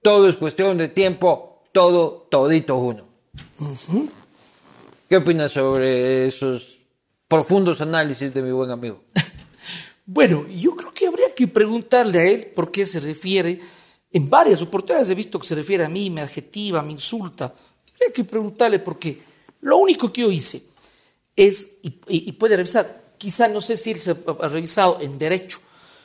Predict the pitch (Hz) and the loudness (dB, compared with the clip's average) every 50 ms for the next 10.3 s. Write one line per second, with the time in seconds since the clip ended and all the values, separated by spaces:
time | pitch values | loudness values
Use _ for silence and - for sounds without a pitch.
0 | _ _ _ _ _ - 165 185 - - _ _ _ _ _ _ _ _ - 208 | _ _ _ _ _ -10 -10 -10 -10 -14 _ _ _ _ _ _ _ _ -6 -4
1 | 202 - - 220 208 339 349 349 349 349 269 262 - 269 254 214 170 170 165 - | -4 -4 -6 -6 -2 0 0 0 -2 -4 -4 -2 -2 -2 -2 -4 -4 -4 -6 -6
2 | 165 143 127 135 127 123 - - - 113 - - - - _ _ _ _ _ _ | -8 -8 -10 -10 -12 -12 -14 -16 -16 -12 -8 -8 -10 -10 _ _ _ _ _ _
3 | _ _ _ _ _ _ _ _ - 175 202 247 254 247 - - 190 165 - - | _ _ _ _ _ _ _ _ -4 0 2 4 4 4 2 0 0 0 0 0
4 | 170 151 - 156 135 - - 156 139 135 - - - 175 - - - 277 254 247 | -4 -4 -4 -6 -14 -8 -6 -6 -6 -6 -10 -8 -6 -4 0 2 4 4 4 4
5 | - 240 220 196 165 143 - 165 160 151 165 160 151 156 - 165 151 - 220 220 | 4 -6 -8 -8 -8 -10 -10 -12 -8 -6 -6 -6 -6 -6 -6 -4 -4 -2 -4 -4
6 | 220 220 - 175 156 175 196 208 208 208 - 208 180 165 156 139 135 131 135 127 | -6 -6 -8 -8 -6 -4 -4 -4 -4 -6 -10 -12 -12 -10 -14 -14 -14 -14 -16 -12
7 | 127 139 131 - - - - - - - _ _ _ _ - - - _ _ _ | -8 -8 -8 -8 -8 -14 -14 -14 -18 -18 _ _ _ _ -20 -20 -20 _ _ _
8 | _ _ - 165 160 170 175 175 - 202 196 196 196 170 180 180 170 160 156 156 | _ _ -6 -2 0 0 -2 2 2 2 2 2 -4 -6 -4 -6 -6 -6 -8 -8
9 | 160 170 180 185 180 180 180 175 175 - - 156 147 131 123 - - - 131 127 | -4 -2 0 0 0 -2 -6 -8 -8 -10 -8 -6 -6 -4 0 0 0 0 0 -4
10 | 123 127 131 123 - - | -8 -6 -6 -6 -6 -8